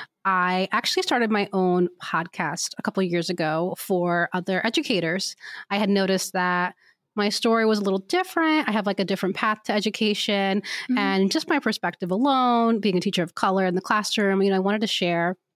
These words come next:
Speaker 1: my own views on education with other educators on how to be a teacher leader.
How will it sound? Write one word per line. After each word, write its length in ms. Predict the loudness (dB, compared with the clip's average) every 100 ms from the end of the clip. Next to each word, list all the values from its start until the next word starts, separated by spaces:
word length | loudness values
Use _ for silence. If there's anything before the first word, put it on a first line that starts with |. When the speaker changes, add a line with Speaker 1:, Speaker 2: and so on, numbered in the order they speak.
| _ _ _ _ _ 0
Speaker 1:
my 140 | 2
own 220 | 2 2
views 440 | 2 2 2 0 -2
on 120 | 0
education 720 | 0 0 -2 0 0 0 0 -2 -6 -4
with 140 | -4 -2
other 420 | -2 0 0 -2 -4
educators 580 | -4 -4 -4 -2 0 0
on 240 | -2 -2 -6
how 160 | -4 -2
to 100 | -2
be 140 | -2
a 40 |
teacher 340 | -2 -4 -2 0
leader. 400 | 2 2 0